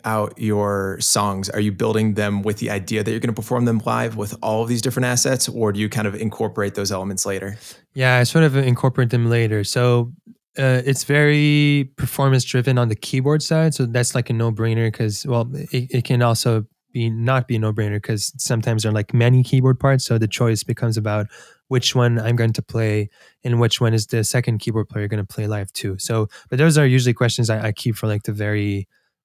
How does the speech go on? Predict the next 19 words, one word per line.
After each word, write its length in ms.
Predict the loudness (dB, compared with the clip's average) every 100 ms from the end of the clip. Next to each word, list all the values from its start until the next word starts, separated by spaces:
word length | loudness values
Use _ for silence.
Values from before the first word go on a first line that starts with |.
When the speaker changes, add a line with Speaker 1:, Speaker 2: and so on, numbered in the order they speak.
| -20
Speaker 2:
e-, 60 | -10
end 160 | -4 -2
of 60 |
the 80 | -2
process 440 | -2 -2 -2 -4
when 140 | -2 0
we 120 | 0
actually 240 | 0 -2 -4
get 160 | -2
into 180 | -4 -6
rehearsals. 640 | -6 -4 -6 -8 -12 -16 -10
'Cause 320 | -8 -6 -4
when 160 | 0 2
it's 200 | 0 -2
about 320 | -2 -2 -2
just 220 | -4 -4
creating 320 | -2 0 0
the 80 | 0
song, 420 | -2 -2 0 -4